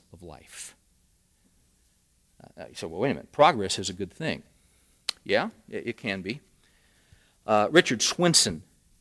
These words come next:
uh, has made some comments on, on progress. And, uh, he puts a hypothetical situation out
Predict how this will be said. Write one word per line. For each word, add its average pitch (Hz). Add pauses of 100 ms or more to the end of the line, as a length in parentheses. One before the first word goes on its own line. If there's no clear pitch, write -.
(200)
uh, 95 (1160)
has -
made 156
some 110
comments 110
on, 95 (1700)
on 113
progress. 95 (260)
And, 98
uh, 98 (600)
he 190
puts -
a 135
hypothetical 135
situation 117
out 98